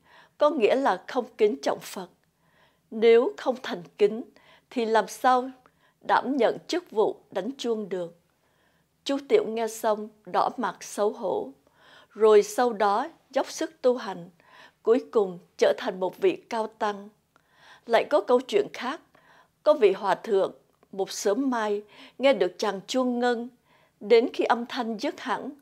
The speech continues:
ông không cầm lòng được, bèn gọi người đến hỏi, "Sáng sớm hôm nay, ai đánh chuông thế?"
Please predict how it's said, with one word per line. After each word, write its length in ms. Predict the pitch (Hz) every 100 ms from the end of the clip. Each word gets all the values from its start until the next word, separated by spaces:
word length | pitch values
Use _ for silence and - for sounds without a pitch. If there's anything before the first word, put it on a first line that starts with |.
| _ _ _ - _
ông 220 | - 254
không 240 | 269 262 233
cầm 280 | - 196 180
lòng 380 | 180 180 165
được, 340 | 160 180 170 - _ _ _ _
bèn 260 | 175 208 190
gọi 180 | 196 175
người 300 | 190 196 190
đến 220 | 196 240
hỏi, 440 | 285 190 156 165 269 _ _ _ _ _
"Sáng 280 | - 254 262
sớm 320 | - 226 214
hôm 260 | 302 233 226
nay, 340 | 220 214 214 _ _ _ _
ai 220 | 233 240
đánh 180 | 254 240 -
chuông 240 | 233 226 226
thế?" 360 | 226 214 254